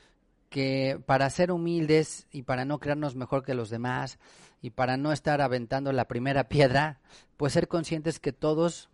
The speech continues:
podemos fallar y con la boca es con lo que más solemos ofender a otros, porque si hay algo en lo que es difícil que no pequemos,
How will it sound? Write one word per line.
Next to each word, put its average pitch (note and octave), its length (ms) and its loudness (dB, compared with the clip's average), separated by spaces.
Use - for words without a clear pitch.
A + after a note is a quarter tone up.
podemos C3+ 580 -6
fallar B2 480 0
y F3 120 -4
con E3 240 2
la F3 120 8
boca G3 480 6
es D3+ 280 -2
con D3+ 280 0
lo C3+ 280 -2
que C3 360 -2
más D#3 600 -2
solemos C3+ 800 -2
ofender C3 680 -4
a A2+ 220 -4
otros, G#2+ 420 -4
porque B2 340 -6
si F#3 200 2
hay G3 220 6
algo F#3 280 6
en D#3+ 60 2
lo C#3 120 0
que D#3 100 -2
es D3+ 80 0
difícil C#3 640 -6
que C3 120 -2
no D3 240 0
pequemos, D3 800 -4